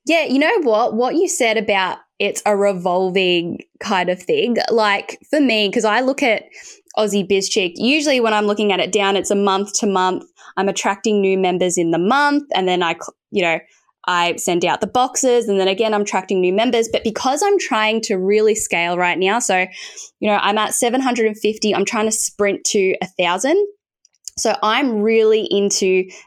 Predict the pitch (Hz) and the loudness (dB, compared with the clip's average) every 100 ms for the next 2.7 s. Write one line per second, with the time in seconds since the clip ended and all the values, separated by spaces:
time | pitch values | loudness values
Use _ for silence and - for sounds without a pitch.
0 | - 202 190 - 170 - 202 185 175 170 | -4 -2 -2 -2 -4 -4 -2 0 2 2
1 | 160 - 175 156 127 104 - 196 165 160 | 0 0 0 0 0 -2 -2 0 0 -2
2 | - - - 175 175 196 202 | -8 -20 -8 -4 0 2 0